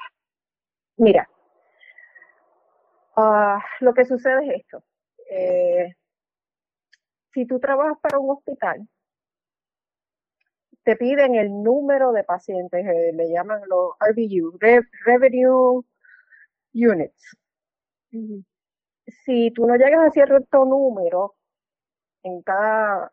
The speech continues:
Speaker 1: ah, en cada tiempo, te llama un
Speaker 2: Ujú.
Speaker 1: administrador del hospital a, a regañarte, básicamente.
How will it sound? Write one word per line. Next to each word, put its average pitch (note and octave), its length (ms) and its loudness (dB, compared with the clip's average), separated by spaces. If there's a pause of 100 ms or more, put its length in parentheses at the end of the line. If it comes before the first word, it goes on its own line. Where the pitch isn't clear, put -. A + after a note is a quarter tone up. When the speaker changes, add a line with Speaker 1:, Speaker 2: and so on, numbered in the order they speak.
(140)
Speaker 1:
ah, E3+ 220 -12 (580)
en F#3 180 -10
cada A3 300 -2
tiempo, F#3+ 540 -2 (640)
te A3+ 160 2
llama G#3 240 -2
un C#4 80 -4
Speaker 2:
Ujú. B3 60 -6
Speaker 1:
administrador A#3+ 600 -8
del B3 120 -6
hospital A#3+ 460 -6
a, G3+ 300 -6 (360)
a F3 80 -14
regañarte, E3+ 600 -4
básicamente. D3+ 640 -12